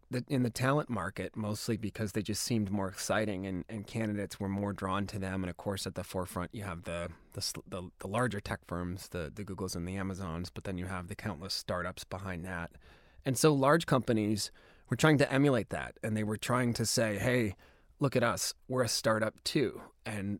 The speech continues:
they would try to create this image, uh, a-, of, you know, people sitting on the floor on, in beanbags and, and, uh, you know, trying to, you know, creatively come up with ideas. And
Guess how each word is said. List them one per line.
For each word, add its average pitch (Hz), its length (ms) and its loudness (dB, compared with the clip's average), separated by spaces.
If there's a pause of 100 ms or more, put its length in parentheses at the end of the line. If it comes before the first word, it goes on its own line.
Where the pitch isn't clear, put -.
they 107 100 -2
would 104 160 -4
try 123 160 0
to 107 80 0
create 117 320 -2
this - 240 -4
image, 104 560 -4 (100)
uh, 92 320 -4 (600)
a-, 104 200 -4
of, 101 380 -4 (200)
you 104 120 -6
know, 85 140 -6
people 98 480 -2 (140)
sitting 107 440 0
on 101 140 -2
the 92 60 -6
floor 101 380 0
on, 95 300 -2
in 98 220 -4
beanbags 101 760 0
and, 92 320 -4
and, 92 400 -6
uh, 82 380 -4 (400)
you 107 100 -4
know, 87 140 -6
trying 101 260 -2
to, 95 160 -2
you 107 140 -4
know, 87 260 -8
creatively 110 560 0
come 120 200 -2
up 101 120 -4
with 101 140 -4
ideas. 104 640 0 (580)
And 135 280 4